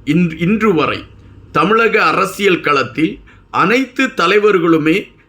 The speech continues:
தங்களுடைய வருமானத்தை பெருக்குவதற்கான களத்தை எடுத்துக்கொண்டு அதனை மையப்படுத்திதான்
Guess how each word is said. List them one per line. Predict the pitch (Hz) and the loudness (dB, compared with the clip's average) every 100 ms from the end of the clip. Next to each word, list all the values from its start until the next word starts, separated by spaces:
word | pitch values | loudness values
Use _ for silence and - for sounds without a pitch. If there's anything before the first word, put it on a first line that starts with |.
| _ | _
தங்களுடைய | - 156 202 214 208 190 170 175 202 220 - | -4 -2 0 2 4 2 0 0 -2 -4 -10
வருமானத்தை | 117 151 190 226 233 226 214 - 196 | -4 -2 0 0 0 0 -2 0 0
பெருக்குவதற்கான | 185 - 196 240 - 226 208 185 160 175 175 165 | 0 0 0 0 -2 0 2 0 -2 0 0 0
களத்தை | 156 156 180 - 185 165 | 0 0 0 0 0 2
எடுத்துக்கொண்டு | 156 160 160 190 - 165 160 | 2 0 0 -2 0 0 2
அதனை | 139 139 190 196 190 196 | 0 0 0 0 0 -2
மையப்படுத்திதான் | 190 139 156 180 160 160 151 - 156 151 160 | -2 -2 0 -2 -2 -2 -2 -2 0 0 0